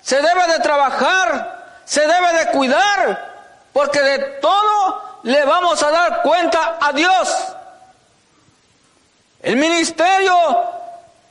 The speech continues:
lo que el Señor nos ha entregado a cada uno de nosotros. Usted hay cosas que no puede pedir opinión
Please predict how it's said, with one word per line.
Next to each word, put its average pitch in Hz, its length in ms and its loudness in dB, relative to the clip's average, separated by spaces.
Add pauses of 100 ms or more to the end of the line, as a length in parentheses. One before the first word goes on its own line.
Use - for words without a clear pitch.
lo 330 280 2
que 330 140 2
el 302 80 -2
Señor 330 460 0
nos 311 200 0
ha 349 80 0
entregado 320 400 2
a 320 100 -2
cada 330 260 2
uno 359 260 2
de 330 100 2
nosotros. 311 880 0 (1900)
Usted 254 300 -4
hay 359 360 2
cosas 381 640 0 (1400)
que 285 160 0
no 370 360 0
puede 359 360 2
pedir 349 320 0
opinión 330 880 0